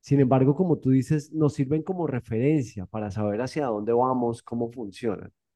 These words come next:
Obviamente, esto también tiene otra connotación, y es no solo el momento que tiene el mercado, es decir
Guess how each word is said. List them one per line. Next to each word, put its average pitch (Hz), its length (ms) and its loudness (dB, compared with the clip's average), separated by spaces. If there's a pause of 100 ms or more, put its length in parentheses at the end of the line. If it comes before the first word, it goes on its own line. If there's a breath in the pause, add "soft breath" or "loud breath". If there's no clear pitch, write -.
(300)
Obviamente, 208 880 6
esto 147 220 -4
también 151 300 2
tiene 147 180 0
otra 151 220 -4
connotación, 147 920 -2 (680)
y 120 100 2
es 120 100 2
no 147 200 6
solo 190 480 2
el 190 180 2
momento 147 520 4
que 196 100 0
tiene 135 220 -2
el 151 60 0
mercado, 147 460 2
es 120 100 0
decir 131 400 -2